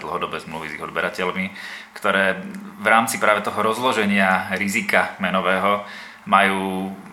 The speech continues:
stanovenú ako, ako menu, v ktorej to bude platené buď doláre alebo eurá, ako dlhodobo stabilné meny,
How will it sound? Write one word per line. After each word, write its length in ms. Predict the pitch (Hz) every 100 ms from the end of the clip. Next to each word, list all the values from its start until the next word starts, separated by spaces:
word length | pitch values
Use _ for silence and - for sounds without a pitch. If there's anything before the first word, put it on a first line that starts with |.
| -
stanovenú 560 | - 110 101 98 95 87
ako, 320 | 82 104 - -
ako 240 | - 95 - - - - - - - - - 104
menu, 240 | 107 117
v 100 | 98
ktorej 220 | 95 92
to 80 | 92
bude 80 | 92
platené 320 | 78 - 92
buď 160 | 87 95
doláre 400 | 80 82 85 80
alebo 240 | 82 -
eurá, 400 | 78 80 69 71
ako 160 | - 90
dlhodobo 400 | 87 85 85 76
stabilné 480 | - 92 98 98
meny, 400 | 92 92 92 90